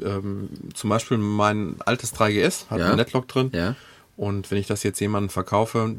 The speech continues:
Speaker 1: der,
Speaker 2: Ja.
Speaker 1: ähm, eine Prepaid D eins Karte hat,
Speaker 2: Ja.
Speaker 1: dann kann er es ja benutzen.
Speaker 2: Mhm.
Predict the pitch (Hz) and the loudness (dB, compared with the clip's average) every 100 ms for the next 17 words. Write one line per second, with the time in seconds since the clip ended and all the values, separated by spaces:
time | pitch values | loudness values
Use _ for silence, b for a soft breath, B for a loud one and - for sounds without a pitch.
0 | 101 95 95 95 92 95 - 90 92 90 | -2 0 2 2 0 -4 -6 -6 -6 -8
1 | 92 b b b b - - 110 - 110 | -12 b b b b -16 -4 -4 0 -2
2 | 104 - 95 - 123 - 92 92 92 139 | -2 -4 -2 0 0 -2 -4 -2 -2 -2
3 | - - 87 110 - _ 90 98 101 - | -6 -8 -6 -6 -10 _ -4 -2 0 -2
4 | 98 98 - 90 - - 95 92 | -2 -4 -6 -12 -14 -6 -2 -2